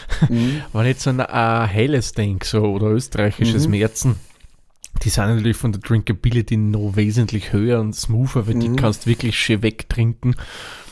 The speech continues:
Speaker 1: Mhm.
Speaker 2: Das ist da natürlich durch das Saure nicht so. Da wär's interessant, wenn's mal so wirklich ein knallheißer Sommertag ist, was wir
Speaker 1: Mhm.
Speaker 2: heuer garantiert haben werden, wie das Bier da dann ist. Weil ich glaub fast, dass es da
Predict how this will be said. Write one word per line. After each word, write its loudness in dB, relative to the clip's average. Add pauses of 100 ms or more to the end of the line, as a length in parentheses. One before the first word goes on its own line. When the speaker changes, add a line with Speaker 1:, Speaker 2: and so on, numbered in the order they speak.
(320)
Speaker 1:
Mhm. 0
Speaker 2:
Das 2
ist 0
da 0
natürlich 0
durch -2
das -2
Saure 2
nicht 0
so. -2 (720)
Da 2
wär's 2
interessant, -2
wenn's 0
mal 2
so 0
wirklich -2
ein 0
knallheißer -2
Sommertag -2
ist, 0 (440)
was -6
wir 4
Speaker 1:
Mhm. 2
Speaker 2:
heuer 2
garantiert 0
haben 2
werden, 0 (640)
wie -2
das 0
Bier 0
da -2
dann 0
ist. -8
Weil 0
ich -4
glaub -2
fast, -2
dass -2
es -6
da 0